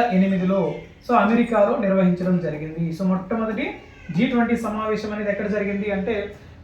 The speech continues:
అమెరికాలో నిర్వహించడం జరిగింది. మరి దాని తర్వాత మనకి, so, రెండు వేల ఇరవై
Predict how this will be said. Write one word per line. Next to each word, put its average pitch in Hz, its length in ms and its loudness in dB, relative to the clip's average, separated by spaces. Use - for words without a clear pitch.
అమెరికాలో 233 460 4
నిర్వహించడం 214 560 -2
జరిగింది. 202 380 -4
మరి 220 140 6
దాని 233 260 4
తర్వాత 240 340 6
మనకి, 226 280 -2
so, 226 140 -4
రెండు 233 260 4
వేల 254 180 6
ఇరవై 233 260 4